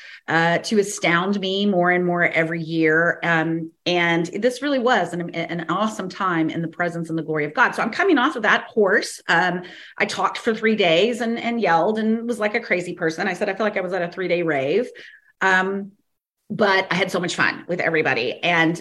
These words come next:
uh, I just decided, you know what? So what? If my voice is a little hoarse, you guys can handle a hoarse voice today. Um, but I, I wanted to say something about that. Uh, I, I,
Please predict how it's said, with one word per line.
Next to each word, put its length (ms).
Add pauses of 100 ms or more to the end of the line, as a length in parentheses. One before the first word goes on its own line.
uh, 160
I 60
just 200
decided, 420
you 80
know 60
what? 320
So 120
what? 280
If 80
my 140
voice 260
is 100
a 40
little 180
hoarse, 400
you 100
guys 300
can 140
handle 320
a 40
hoarse 240
voice 240
today. 400 (500)
Um, 560 (840)
but 380 (300)
I, 160
I 80
wanted 300
to 120
say 720 (920)
something 640
about 380
that. 260 (760)
Uh, 240
I, 140 (340)
I, 80